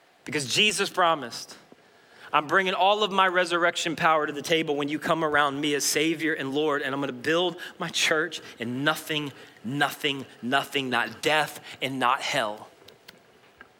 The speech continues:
is gonna be able to stop it." And so I want you to be able to say, with me, Jesus would say,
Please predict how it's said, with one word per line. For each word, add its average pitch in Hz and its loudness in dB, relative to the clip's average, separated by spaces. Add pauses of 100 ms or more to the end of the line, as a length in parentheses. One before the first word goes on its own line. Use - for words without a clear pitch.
(440)
is 127 -2
gonna 139 -4
be 123 -4
able 110 -6
to 110 -10
stop - -6
it." 277 -12 (1300)
And 123 -2
so 156 2
I 143 6
want 156 -2
you 156 -2
to 147 -2
be 143 -2
able 131 -2
to 120 -6
say, 120 -4 (400)
with 143 -2
me, 165 -2 (240)
Jesus 131 -4
would 104 -10
say, 98 -6